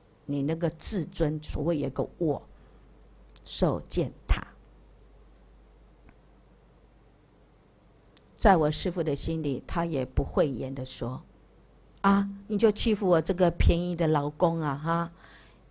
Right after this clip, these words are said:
别人的儿子死不完，哈，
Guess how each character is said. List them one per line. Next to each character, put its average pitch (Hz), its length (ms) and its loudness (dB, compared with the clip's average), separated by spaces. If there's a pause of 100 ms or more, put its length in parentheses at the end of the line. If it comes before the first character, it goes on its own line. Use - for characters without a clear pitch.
(140)
别 175 140 4
人 185 180 2
的 180 60 2
儿 180 200 2
子 170 240 -4
死 - 260 -6
不 180 180 0
完， 135 260 0 (340)
哈， 151 320 -4